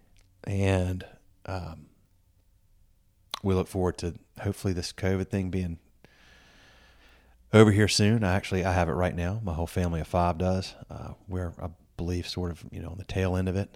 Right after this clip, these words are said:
and, uh, looking forward to getting on with things. So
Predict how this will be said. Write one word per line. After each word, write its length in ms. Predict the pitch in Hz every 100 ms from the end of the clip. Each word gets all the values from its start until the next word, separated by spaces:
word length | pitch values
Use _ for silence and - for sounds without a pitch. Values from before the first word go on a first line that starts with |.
| -
and, 320 | 90 92 85
uh, 280 | 87 85 85 - _ - - - - _
looking 240 | 98 95 85
forward 240 | 92 85
to 140 | 85 - - _ _ _ - - - -
getting 220 | 110 107
on 180 | 104 107
with 120 | 90
things. 340 | - 87 82 -
So 280 | 92 82